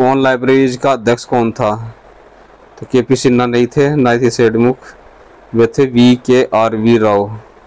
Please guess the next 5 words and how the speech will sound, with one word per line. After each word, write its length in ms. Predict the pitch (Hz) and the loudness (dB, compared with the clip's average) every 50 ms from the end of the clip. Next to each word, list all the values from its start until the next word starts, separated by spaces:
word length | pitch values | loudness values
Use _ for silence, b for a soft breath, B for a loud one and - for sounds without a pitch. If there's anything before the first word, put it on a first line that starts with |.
| - - - _ - - _ - - - 247 247 254 - - 247 240 - - - - - - - - - - - - - _ - - - - - - - - - | -20 -20 -20 _ -20 -20 _ -20 -20 -20 -20 -20 -20 -20 -20 -20 -20 -20 -20 -20 -20 -20 -20 -20 -20 -20 -20 -20 -20 -20 _ -20 -20 -20 -20 -20 -20 -12 -6 -4
अगला 280 | 113 110 120 120 123 | -2 0 2 0 0
question 480 | 117 - - 117 - - - 127 127 123 | 0 -2 -4 -6 -4 -2 -2 0 0 0
आपकी 260 | 120 117 - - 127 | 0 -2 -2 -4 -4
screen 320 | 120 - - 123 120 120 117 | -4 -4 -2 -2 0 0 0
पर, 300 | - 131 131 139 151 | 0 -2 -2 -2 -4